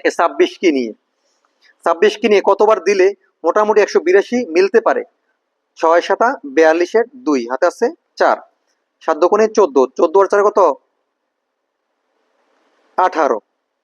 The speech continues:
ঠিক আছে? সাত দুগুণে চোদ্দ, চোদ্দ আর চারে আঠারো। কত হলো? একশো বিরাশি।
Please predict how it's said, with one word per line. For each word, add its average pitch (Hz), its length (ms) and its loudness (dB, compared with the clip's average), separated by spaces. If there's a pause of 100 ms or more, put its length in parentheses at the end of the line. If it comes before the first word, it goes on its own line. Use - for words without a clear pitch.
ঠিক 202 100 2
আছে? 208 300 2 (500)
সাত 156 140 -2
দুগুণে 185 320 2
চোদ্দ, 214 400 2
চোদ্দ 180 220 2
আর 202 120 4
চারে 233 380 2 (500)
আঠারো। 170 480 0 (2250)
কত 196 160 -4
হলো? 214 320 0 (400)
একশো 160 280 -2
বিরাশি। 156 420 0